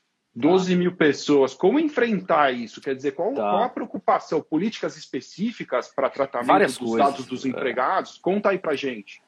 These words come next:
Speaker 2: Várias coisas, mas antes, é, é muito legal a fala da Rafaela. Eu vi também o speech do advogado específico falando que L G P D não cabia pra O A B, ainda bem que a O A B se manifestou,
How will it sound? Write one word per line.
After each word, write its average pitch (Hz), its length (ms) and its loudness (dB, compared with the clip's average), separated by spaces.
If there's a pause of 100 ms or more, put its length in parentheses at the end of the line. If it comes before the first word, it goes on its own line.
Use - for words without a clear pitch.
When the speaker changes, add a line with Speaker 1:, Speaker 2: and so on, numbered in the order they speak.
Speaker 2:
Várias 117 320 2
coisas, 117 200 0
mas 131 220 2
antes, 165 300 0
é, 123 640 0
é - 40 -14
muito 151 300 -4
legal 143 360 6
a 123 60 4
fala 131 320 -6
da 127 80 -6
Rafaela. 127 800 -8 (400)
Eu 120 160 -10
vi 113 240 -10
também 139 420 -2
o 127 160 -6
speech 127 460 -8
do 120 120 -6
advogado 117 680 -4
específico 123 760 -10
falando 117 560 -6
que 110 380 -6 (280)
L 127 160 -4
G 127 200 -4
P 123 180 0
D 117 160 2
não 127 160 -4
cabia 117 420 0
pra 117 160 -6
O 113 40 2
A 101 80 0
B, 110 320 -2
ainda 113 260 -4
bem 123 180 -6
que 135 100 -10
a 143 40 2
O 127 40 4
A 117 60 4
B 120 220 -2
se - 180 -16
manifestou, 120 920 -4